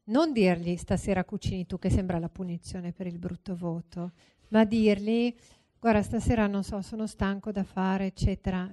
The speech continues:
mi prepari qualcosa tu?" Mm? Esperienze così danno ai ragazzi la possibilità, eh, che consola molto, di farsi perdonare facendo qualcosa per noi.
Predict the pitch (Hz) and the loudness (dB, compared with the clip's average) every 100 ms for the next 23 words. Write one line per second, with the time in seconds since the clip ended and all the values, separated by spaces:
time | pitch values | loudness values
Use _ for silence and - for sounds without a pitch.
0 | - 220 226 254 240 175 175 170 190 175 | -2 -2 0 0 2 0 -2 -8 -12 -10
1 | 185 170 180 170 - 165 175 196 190 - | -6 -6 -6 -10 -10 -10 -8 -12 -16 -16
2 | 190 202 - - _ _ _ _ _ _ | -10 -10 -12 -20 _ _ _ _ _ _
3 | _ _ _ - 247 - - - - 277 | _ _ _ 8 10 10 4 4 0 2
4 | 220 202 208 233 196 185 202 208 180 - | 0 2 2 2 2 0 2 2 0 6
5 | - 180 185 226 208 - 208 220 226 226 | 6 6 0 -2 -4 -4 -2 0 0 0
6 | 202 202 214 240 - _ _ _ _ _ | 0 2 0 -4 -8 _ _ _ _ _
7 | _ _ _ _ 190 185 180 180 180 214 | _ _ _ _ -2 0 0 -2 -4 -6
8 | 208 190 226 220 202 190 202 190 - 202 | -4 -4 -2 -2 -2 -6 -8 -6 0 2
9 | - 233 208 185 180 185 165 165 180 202 | 4 4 2 -4 -4 -6 -6 -6 -4 -6
10 | - _ - 226 233 214 214 196 190 190 | -8 _ -6 -2 -2 -2 -6 -4 -4 -4
11 | - 185 180 165 165 170 | -4 -6 -4 -8 -6 -10